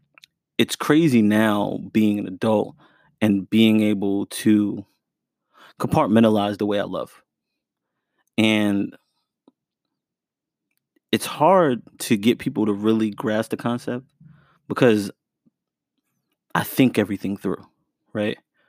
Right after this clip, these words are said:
Even though on the surface it may not seem as though I'm thinking everything through, I am, wholeheartedly, right?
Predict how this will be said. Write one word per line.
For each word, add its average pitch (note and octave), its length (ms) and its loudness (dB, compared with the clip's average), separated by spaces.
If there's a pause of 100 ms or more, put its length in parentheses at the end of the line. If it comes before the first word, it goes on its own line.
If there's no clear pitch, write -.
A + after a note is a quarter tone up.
(1160)
Even E3 400 6
though A2 420 4 (120)
on A2+ 120 4
the G#2+ 60 0
surface A2+ 400 0
it G#2 60 -2
may G#2 220 -4
not G#2 240 -8
seem G#2+ 460 -6 (580)
as G2+ 200 -4
though G#2+ 360 0 (800)
I'm G#2 100 -10
thinking G#2 300 0
everything G2+ 420 -4
through, G#2+ 260 -4 (640)
I G#2+ 80 2
am, G#2 260 2 (880)
wholeheartedly, G2+ 640 -4 (1120)
right? G#2 260 -4